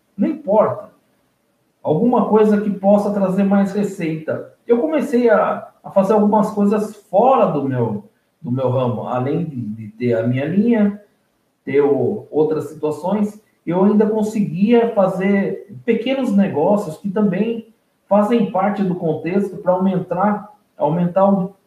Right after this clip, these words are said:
a, o seu aporte, ou fazer o caixa dois, tá? Isso é importante. Agora vamos pro segundo tópico,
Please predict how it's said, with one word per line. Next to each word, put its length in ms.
a, 680
o 60
seu 280
aporte, 640
ou 160
fazer 380
o 100
caixa 300
dois, 420
tá? 440
Isso 200
é 40
importante. 680
Agora 300
vamos 380
pro 100
segundo 640
tópico, 840